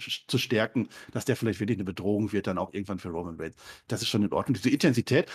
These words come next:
also ich hab gerade bei, bei Liv Morgan Intensität gesagt, aber natürlich ist diese von Drew McIntyre nochmal eine ganz andere Klasse von Intensität. Das macht er natürlich großartig auf dem Tisch.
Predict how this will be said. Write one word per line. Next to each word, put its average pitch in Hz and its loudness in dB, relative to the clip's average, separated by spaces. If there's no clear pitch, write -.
also 139 6
ich 143 6
hab 170 2
gerade 151 6
bei, 123 6
bei 113 4
Liv 120 6
Morgan 127 6
Intensität 120 0
gesagt, 101 -2
aber 101 -4
natürlich 98 -6
ist 101 -10
diese 95 -6
von 90 -8
Drew 98 -6
McIntyre 101 -2
nochmal 98 -4
eine 92 -6
ganz 92 -6
andere 92 -8
Klasse - -8
von 90 -10
Intensität. 90 -12
Das 95 -8
macht 104 -6
er 107 0
natürlich - -6
großartig 95 -10
auf - -8
dem 107 -6
Tisch. 139 -6